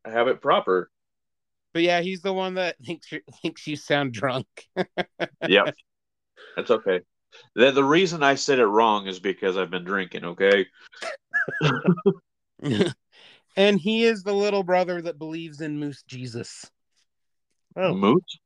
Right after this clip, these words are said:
Speaker 1: Moose Jesus?
Speaker 2: <laughs> So he, he'll laugh, but he used, I think he moved it, but he, he, so he bought, uh,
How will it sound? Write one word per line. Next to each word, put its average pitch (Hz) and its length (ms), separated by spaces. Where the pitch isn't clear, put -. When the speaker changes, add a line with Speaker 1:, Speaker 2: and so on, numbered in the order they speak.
Speaker 1:
Moose 95 380
Jesus? 87 640
Speaker 2:
<laughs> 196 80
So 220 320
he, 226 140
he'll 220 280
laugh, 170 360
but 185 140
he 233 180
used, - 320
I 202 120
think 285 200
he 277 100
moved 220 380
it, 185 140
but 190 120
he, 190 180
he, 190 240
so 196 360
he 226 160
bought, 247 340
uh, 170 540